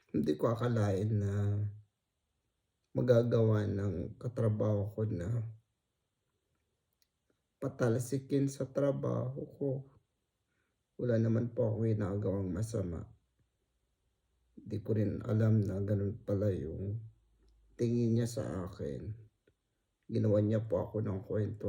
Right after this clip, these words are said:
sa, sa aming amo. Kaya kinausap ako ng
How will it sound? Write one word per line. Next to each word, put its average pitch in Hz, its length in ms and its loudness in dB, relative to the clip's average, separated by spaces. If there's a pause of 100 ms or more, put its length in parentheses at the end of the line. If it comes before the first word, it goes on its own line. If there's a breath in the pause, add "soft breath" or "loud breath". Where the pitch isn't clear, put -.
sa, - 200 -4 (1800)
sa 101 240 -6
aming 104 240 -2
amo. 98 640 -6 (480)
Kaya 92 320 -6 (640)
kinausap - 560 -4
ako - 320 -4
ng 107 240 -2